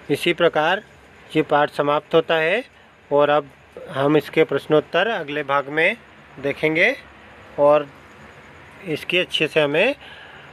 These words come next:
ये अच्छे से इसको पढ़ना है और इसको समझना है। इसके बाद में हम अंतिम भाग में इसके प्रश्न देखेंगे अगले भाग में। जब तक के लिए हमें इस पाठ को अच्छे से पढ़ना है और अपने जीवन में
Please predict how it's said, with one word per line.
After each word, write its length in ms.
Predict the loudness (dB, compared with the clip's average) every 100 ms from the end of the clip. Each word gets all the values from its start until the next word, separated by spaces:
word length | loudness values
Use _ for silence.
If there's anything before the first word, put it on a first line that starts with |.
| -20 -18 -4
ये 120 | 0
अच्छे 280 | 0 2 2
से 100 | 2
इसको 220 | 2 0
पढ़ना 360 | 0 0 0 0
है 340 | 0 0 2
और 160 | 0 -2
इसको 220 | -4 -4
समझना 420 | 0 0 0 0
है। 300 | 0 -2 -4 -6 -20 -20 -20 -20 -20 -10 -8
इसके 220 | 0 2
बाद 240 | 2 0
में 160 | 0 2
हम 140 | 2
अंतिम 420 | 0 -2 -2 -2 -6 -12 -14
भाग 260 | -4 -2 0
में 240 | 0 0
इसके 260 | 0 0 -2
प्रश्न 500 | -2 -4 -2 0 0 -4 -16 -20 -20 -6
देखेंगे 420 | -2 -2 -2 -2
अगले 280 | -2 -2 -2
भाग 280 | 0 -2 0
में। 220 | -2 -4 -8 -20 -20 -20 -20 -20 -20 -20 -20 -20 -20 -20 -20 -20 -20 -20 -20 -20 -20 -16 -6
जब 160 | -4 -2 -4
तक 140 | -4
के 140 | -2
लिए 380 | -2 0 2 0 -4 _ _ _
हमें 280 | -4 0 0
इस 120 | -2
पाठ 300 | -2 0 0
को 200 | -2 -2
अच्छे 300 | -2 -4 -6
से 140 | -4 -2
पढ़ना 360 | -2 -2 -2
है 260 | 0 0 0
और 80 | 0
अपने 260 | -4 -6
जीवन 280 | -4 -2 -2
में 260 | 0 0